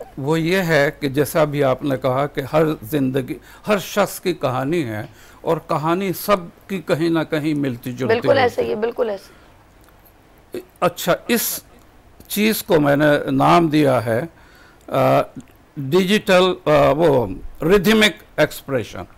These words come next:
Speaker 2: अच्छा जी, ये का title
Speaker 1: और
Speaker 2: भी दे दिया आपने
Speaker 1: जी
Speaker 2: उसको।
Speaker 1: हाँ,
Speaker 2: ओके।
Speaker 1: और इसको उर्दू में लफ्ज़ों से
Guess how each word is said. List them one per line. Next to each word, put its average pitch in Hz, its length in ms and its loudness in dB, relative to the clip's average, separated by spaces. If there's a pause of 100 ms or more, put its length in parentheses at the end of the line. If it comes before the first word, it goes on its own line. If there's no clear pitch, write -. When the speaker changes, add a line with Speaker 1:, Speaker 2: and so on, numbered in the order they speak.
(240)
Speaker 2:
अच्छा 190 220 -2
जी, 190 120 -6
ये 466 140 2
का 247 140 0
title 311 360 6
Speaker 1:
और 320 40 2
Speaker 2:
भी 294 120 0
दे 247 140 2
दिया 220 220 2
आपने 202 300 -6
Speaker 1:
जी 147 120 -2
Speaker 2:
उसको। 127 100 0
Speaker 1:
हाँ, 120 80 -2
Speaker 2:
ओके। 151 160 2
Speaker 1:
और 165 240 0
इसको 175 280 -2
उर्दू 180 460 0
में 185 340 0 (460)
लफ्ज़ों 175 720 2
से 165 420 -2